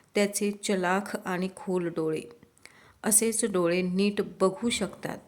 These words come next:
त्यांच्या या होऱ्याचं प्रत्यंतर त्यांना लवकरच आलं.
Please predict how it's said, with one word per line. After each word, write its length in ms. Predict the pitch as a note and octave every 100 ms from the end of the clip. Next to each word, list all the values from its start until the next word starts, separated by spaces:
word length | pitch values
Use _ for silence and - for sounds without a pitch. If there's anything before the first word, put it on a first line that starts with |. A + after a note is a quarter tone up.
| - _ _ _ - _ -
त्यांच्या 400 | G3+ F#3+ G3 F#3
या 260 | F3 E3+ - - _ _ _ _
होऱ्याचं 720 | - - G3 F#3+ G#3 - A3
प्रत्यंतर 760 | A3+ G3 F#3+ - G3+ G#3 G#3 - - - _ _ -
त्यांना 240 | F3+ F#3
लवकरच 640 | F#3+ F3 D#3+ F#3+ F#3+ F#3+
आलं. 260 | D#3 C3+